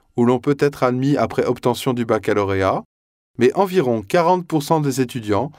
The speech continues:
abandonnent leurs études au cours de la première année. Les universités se trouvent dans les grandes villes et proposent un large choix de disciplines et d'options. Sinon,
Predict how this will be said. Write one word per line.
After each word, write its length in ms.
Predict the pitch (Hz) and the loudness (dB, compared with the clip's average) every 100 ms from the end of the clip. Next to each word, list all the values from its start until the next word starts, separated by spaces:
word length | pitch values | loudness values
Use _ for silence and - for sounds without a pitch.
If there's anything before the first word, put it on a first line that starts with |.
| _ _ | _ _
abandonnent 500 | 120 123 135 143 156 | 0 2 2 2 0
leurs 220 | 143 127 | 0 0
études 500 | 131 - 127 156 151 - | -2 0 0 0 -2 -2
au 100 | 135 | -2
cours 240 | 120 165 165 | 0 0 2
de 60 | |
la 120 | 123 117 | 2 0
première 420 | - 160 165 151 | 0 0 0 0
année. 300 | 131 101 73 _ _ _ _ _ _ | -2 -4 -8 _ _ _ _ _ _
Les 240 | 120 110 | -2 2
universités 680 | 196 202 160 156 139 - 147 | 2 4 2 0 -4 2 2
se 140 | 190 139 | 2 -2
trouvent 400 | - 139 190 156 | 0 0 0 0
dans 140 | 123 | 0
les 140 | 117 | 0
grandes 260 | 117 139 156 | 0 0 0
villes 340 | 107 107 147 - | -2 -4 -4 -2
et 100 | 123 | -4
proposent 480 | - 143 147 160 135 | 0 -2 0 0 2
un 120 | 110 | 2
large 280 | 135 165 147 | 2 0 -4
choix 300 | - 147 160 | -4 -2 -2
de 80 | |
disciplines 600 | 113 135 - 113 139 160 - | -4 -8 -8 -6 -2 -2 -2
et 80 | 135 | -2
d'options. 460 | 131 123 - 92 92 _ _ _ _ _ _ _ | -2 -4 -8 -10 -10 _ _ _ _ _ _ _
Sinon, 520 | - - 175 127 151 | -6 2 4 4 2